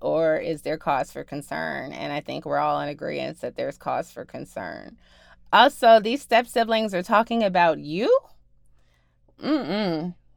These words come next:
No. Like, that's not okay. Like, talking about a kid's mom is, that's, like, a major playground violation. You know what I mean? Like, that's just some shit that you don't do. And so, like, the fact that these children feel empowered to talk about your body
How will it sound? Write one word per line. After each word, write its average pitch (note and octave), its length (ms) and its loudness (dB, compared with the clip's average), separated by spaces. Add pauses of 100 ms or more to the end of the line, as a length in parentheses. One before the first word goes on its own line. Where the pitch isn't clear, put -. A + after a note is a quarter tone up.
(120)
No. E3+ 580 6 (180)
Like, F3 680 2
that's G3+ 240 2
not G3+ 160 2
okay. E3+ 600 0
Like, D#3+ 440 0
talking A#3 360 4
about G3+ 280 4
a - 20 -6
kid's E3+ 420 0
mom F3+ 680 0 (560)
is, D#3 880 2 (720)
that's, G#3+ 300 -4
like, D3 320 -4 (800)
a C#3+ 80 -10
major D3 360 -2
playground C#3 520 -2
violation. C3+ 540 -4
You A#3 60 2
know C4 80 2
what C4 100 4
I C4 60 2
mean? C4 140 2
Like, G#3 140 4
that's G3+ 160 0
just G#3+ 200 -8
some E3+ 120 -2
shit E3+ 220 -6
that D#3 160 -8
you E3 120 -4
don't D3 260 -2
do. F3 240 4
And E3 160 2
so, G3+ 140 4
like, F3+ 180 6
the F#3 80 -2
fact G3 280 4
that F3+ 100 -12
these G#3 180 -4
children F#3+ 400 0
feel E3+ 280 0
empowered F#3 600 6
to F#3 100 -6
talk - 280 4
about A3 320 4
your G#3 180 0
body G4 540 4